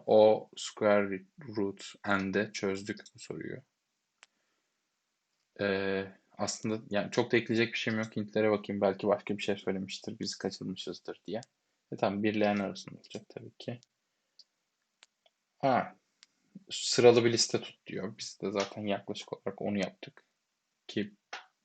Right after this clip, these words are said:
burada kastettiği şey eğer n'e kadar döngü yapmaksa biz daha iyisini yaptık. Bugünlük bu kadar. Bu sefer hızlı bir çözüm oldu.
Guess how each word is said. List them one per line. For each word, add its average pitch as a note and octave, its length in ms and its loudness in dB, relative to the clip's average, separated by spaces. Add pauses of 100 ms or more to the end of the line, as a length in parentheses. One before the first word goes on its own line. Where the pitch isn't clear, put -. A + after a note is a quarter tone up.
(120)
burada G#2 220 -2
kastettiği - 420 -4
şey G2+ 180 -2
eğer G2+ 320 2
n'e G2+ 200 -2
kadar F#2+ 380 -2
döngü G2 240 -4
yapmaksa G2+ 600 -8 (500)
biz - 120 -8
daha G2 160 4
iyisini - 320 -6
yaptık. - 440 -14 (1600)
Bugünlük C3+ 640 2
bu C3+ 60 -2
kadar. - 640 4
Bu B2 80 -14
sefer A2 340 0
hızlı A2 220 0
bir A2 60 -4
çözüm G2+ 300 -4
oldu. G2 480 0